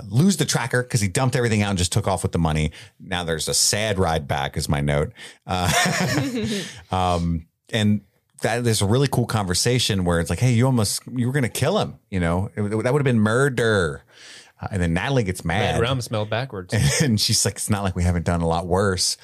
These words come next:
Speaker 1: Again, more clues to what happened in ninety-six that we haven't s-, really seen yet. Uh,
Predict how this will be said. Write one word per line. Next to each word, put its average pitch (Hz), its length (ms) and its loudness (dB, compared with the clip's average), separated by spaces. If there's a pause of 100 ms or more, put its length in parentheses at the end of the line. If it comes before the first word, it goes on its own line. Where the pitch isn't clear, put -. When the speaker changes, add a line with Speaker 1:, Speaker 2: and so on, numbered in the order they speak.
(140)
Speaker 1:
Again, 95 300 0
more 95 220 0
clues 92 320 -2
to - 60 -12
what 90 100 0
happened 85 280 -4
in 80 100 -2
ninety-six 80 480 -4
that 87 60 -8
we 82 80 -2
haven't 73 220 -4
s-, - 120 -6
really 90 220 0
seen 156 360 0
yet. 73 260 0 (460)
Uh, 69 340 -2